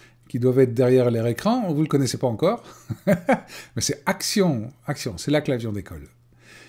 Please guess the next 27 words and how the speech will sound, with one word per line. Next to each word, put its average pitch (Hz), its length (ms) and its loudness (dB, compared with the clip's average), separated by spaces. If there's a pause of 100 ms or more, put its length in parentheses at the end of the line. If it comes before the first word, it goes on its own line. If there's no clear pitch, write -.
(360)
Et 143 80 0
l'avion 151 300 6
décolle, 196 420 4
pourquoi ? 190 360 4
Bah, 175 120 4
parce 160 220 -2
que 175 360 4
c'est - 160 0
là 180 120 4
qu'on 175 120 2
se 160 140 2
met 156 80 6
vraiment 147 340 4
en 147 60 6
mouvement, 131 480 4
qu'on 113 160 -8
va 110 80 -2
sortir 127 380 -2
de 123 80 0
la 117 100 0
zone 123 200 2
de 123 80 2
confort, 143 500 -2
hein, 131 120 -8
c'est - 140 -8
des 104 200 -4 (140)
termes 104 360 -8